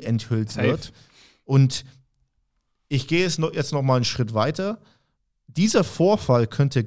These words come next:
Speaker 1: ganz, ganz, ganz viele weitere Dominosteine fallen lassen in der gesamten College-Football-Welt. Jetzt hast du eine Head-Coaching-Position an,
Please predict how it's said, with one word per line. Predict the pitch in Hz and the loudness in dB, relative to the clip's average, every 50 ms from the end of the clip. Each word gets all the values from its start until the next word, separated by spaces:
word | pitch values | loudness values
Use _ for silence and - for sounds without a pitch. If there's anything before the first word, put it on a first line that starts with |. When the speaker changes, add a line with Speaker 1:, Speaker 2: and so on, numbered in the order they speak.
| - - _ | -6 -12 _
Speaker 1:
ganz, | - 139 131 175 202 208 208 - - - - | -4 -2 -2 0 0 -2 -2 -4 -6 -6 -4
ganz, | - 143 139 156 160 147 - - - - - _ _ _ _ | -2 0 0 0 -2 -4 -4 -6 -8 -12 -18 _ _ _ _
ganz | - 180 185 190 185 147 - - - - - - _ _ _ _ _ _ _ _ _ _ | 0 2 2 4 2 2 0 -2 -4 -4 -6 -10 _ _ _ _ _ _ _ _ _ _
viele | - - 151 147 139 139 135 127 123 113 - - - _ - | -2 2 4 6 6 6 6 6 4 2 -2 -6 -20 _ -12
weitere | 113 110 107 107 123 127 160 185 185 - - 165 151 143 147 147 143 143 135 139 | -8 -6 0 2 2 4 2 2 0 -2 -2 -2 -2 0 0 0 2 0 0 -2
Dominosteine | 127 104 - 143 165 180 185 175 156 139 135 117 - - - 123 120 120 120 110 | -4 -4 -2 0 2 2 2 2 2 2 2 0 -2 -2 0 0 2 2 0 -2
fallen | - - 117 113 113 117 117 | -2 0 0 2 2 2 0
lassen | 117 117 117 - - 131 - | 0 -2 -2 -2 -4 -6 -4
in | - 127 | -2 0
der | 123 120 | 0 0
gesamten | 113 123 120 113 107 120 135 147 - - 135 | 2 2 2 2 4 4 2 2 0 -4 -10
College-Football-Welt. | - - 127 120 117 110 - - - - - 117 107 98 95 90 - - - - - _ _ _ _ _ _ _ _ _ _ _ _ _ _ _ _ | -8 -4 -4 -2 -2 -4 -4 -6 -8 -8 -8 -8 -8 -8 -8 -8 -10 -12 -14 -18 -20 _ _ _ _ _ _ _ _ _ _ _ _ _ _ _ _
Jetzt | - 120 127 - | -6 -4 0 2
hast | 160 156 - | 2 2 2
du | 175 | 2
eine | 170 156 | 2 4
Head-Coaching-Position | 147 147 151 - - 147 143 135 - 139 131 - 135 123 127 120 - - 127 123 120 117 | 4 2 0 0 -2 -2 -2 -2 -2 -4 -4 -2 -2 -2 -2 -4 -4 -4 -4 -2 -2 -2
an, | 117 117 120 120 110 | -2 -2 -2 -2 -4